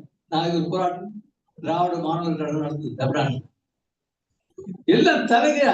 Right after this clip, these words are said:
அறிவியலுக்கு புறம்பாக. நியூட்டன் தியரி தப்பா, பாடத்துக்கு வரப்போகுது. நியூட்டன் தியரி தவறு. எங்கே அழைத்து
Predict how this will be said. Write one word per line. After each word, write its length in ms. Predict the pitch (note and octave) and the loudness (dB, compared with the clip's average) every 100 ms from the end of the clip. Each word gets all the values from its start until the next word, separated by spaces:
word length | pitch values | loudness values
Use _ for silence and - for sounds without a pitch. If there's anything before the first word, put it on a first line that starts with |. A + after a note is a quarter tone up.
| - | 2
அறிவியலுக்கு 540 | A#3 B3+ B3+ A#3+ A3+ | 0 0 -2 -2 0
புறம்பாக. 440 | C4+ C4+ D4 B3 G#2 - _ _ _ _ _ _ _ _ _ _ _ _ _ _ _ _ - | 2 2 2 0 -2 -12 _ _ _ _ _ _ _ _ _ _ _ _ _ _ _ _ 4
நியூட்டன் 520 | F#3+ D4+ C#4+ C#4+ B3+ B3 - - - G#3 | 6 6 4 2 4 2 0 -6 -4 4
தியரி 240 | A#3 - - | 4 4 -2
தப்பா, 260 | - - - - - _ _ _ _ _ _ _ _ _ _ _ _ _ _ _ _ _ _ _ - | -4 -4 -6 -8 -16 _ _ _ _ _ _ _ _ _ _ _ _ _ _ _ _ _ _ _ -2
பாடத்துக்கு 380 | G3+ B3 B3 G#3+ | 2 4 4 6
வரப்போகுது. 420 | B3 G#3+ G3 D3 A#2+ | 4 4 4 4 0
நியூட்டன் 400 | G3+ G#3+ G#3+ E3 | -4 -4 -2 2
தியரி 240 | F3 E3+ - - | 4 4 2 0
தவறு. 320 | D#3 C#3+ C3+ C3 - _ _ _ _ _ _ _ _ _ _ _ _ _ _ _ _ _ _ _ _ _ _ _ - | 0 0 -6 -12 -20 _ _ _ _ _ _ _ _ _ _ _ _ _ _ _ _ _ _ _ _ _ _ _ 4
எங்கே 200 | F#4+ D#4 C#4 | 6 6 4
அழைத்து 280 | B3+ B3 | 4 0